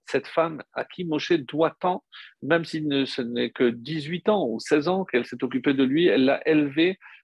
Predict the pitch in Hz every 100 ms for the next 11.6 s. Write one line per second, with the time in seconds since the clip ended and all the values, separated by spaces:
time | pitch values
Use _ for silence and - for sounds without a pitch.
0 | - 220 220 196 175 175 165 151 - 156
1 | 156 185 - - _ 151 156 165 160 -
2 | 131 120 127 123 143 - 127 131 127 120
3 | 147 - 143 123 120 117 123 - - -
4 | 131 151 - 143 - 143 135 131 139 127
5 | 135 196 147 120 120 147 - 139 - -
6 | - _ 120 120 135 131 127 131 139 135
7 | 147 127 110 - 127 120 120 135 131 135
8 | 185 180 - _ - 156 - - 139 143
9 | - 175 - 135 127 135 135 131 107 123
10 | 120 123 131 127 113 - 113 92 - -
11 | - - - 160 180